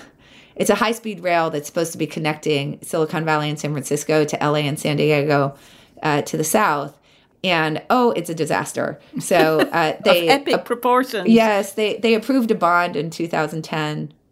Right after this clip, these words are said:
Speaker 1: for nine billion dollars, which was supposed to start, um, construction. That was nine billion of thirty-three billion in projected costs. Uh, and that was back in two thousand ten. And let's just say today,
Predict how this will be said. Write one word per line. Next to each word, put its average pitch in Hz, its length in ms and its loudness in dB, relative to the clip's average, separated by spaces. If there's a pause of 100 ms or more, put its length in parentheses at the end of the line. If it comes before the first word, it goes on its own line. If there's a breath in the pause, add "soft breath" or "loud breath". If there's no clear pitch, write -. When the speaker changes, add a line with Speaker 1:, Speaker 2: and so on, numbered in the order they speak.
(120)
Speaker 1:
for 165 360 -4
nine 170 320 -2
billion 156 260 0
dollars, 151 400 2
which 151 160 -6
was 151 120 -4
supposed 151 320 -4
to 147 80 -6
start, 143 460 -2 (280)
um, 156 220 -2
construction. 175 600 -2
That 160 120 -4
was 165 100 -4
nine 160 220 0
billion 156 280 2
of 147 120 -4
thirty-three 156 480 2
billion 151 340 0
in 151 80 0
projected 156 480 -2
costs. 151 500 -2 (540 loud breath)
Uh, 151 180 2
and 170 120 -4
that 170 80 0
was 170 100 -4
back 156 180 0
in 156 60 -6
two 151 120 -8
thousand 151 220 0
ten. 160 200 0
And 165 100 0
let's 262 180 2
just 294 200 2
say 175 220 4
today, 165 640 0